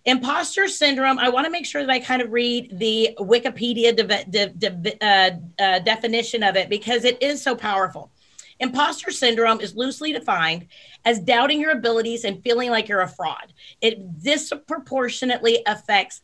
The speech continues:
high achieving people. I wanna make sure people hear that. It disproportionately affects high achieving people who find it difficult to accept their own accomplishments. Many people question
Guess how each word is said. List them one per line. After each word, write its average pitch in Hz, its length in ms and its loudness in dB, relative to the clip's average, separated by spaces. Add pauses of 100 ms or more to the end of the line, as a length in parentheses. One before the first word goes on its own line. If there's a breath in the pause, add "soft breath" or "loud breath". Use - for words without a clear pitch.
high 226 720 0
achieving 214 920 -2 (240)
people. 254 400 0
I 165 60 -2
wanna 202 200 -2
make 220 160 0
sure 220 160 -6
people 226 240 -2
hear 226 220 2
that. 160 280 -2 (300 loud breath)
It 190 160 -2
disproportionately 247 880 0
affects 208 320 -2
high 208 200 0
achieving 220 440 -4
people 208 420 -8 (340 loud breath)
who 254 140 0
find 277 320 2
it 302 140 -4
difficult 285 480 2
to 254 120 -2
accept 240 500 0 (100)
their 214 180 -2
own 220 160 0
accomplishments. 190 840 -6 (340 soft breath)
Many 269 260 2
people 294 280 -4
question 277 480 0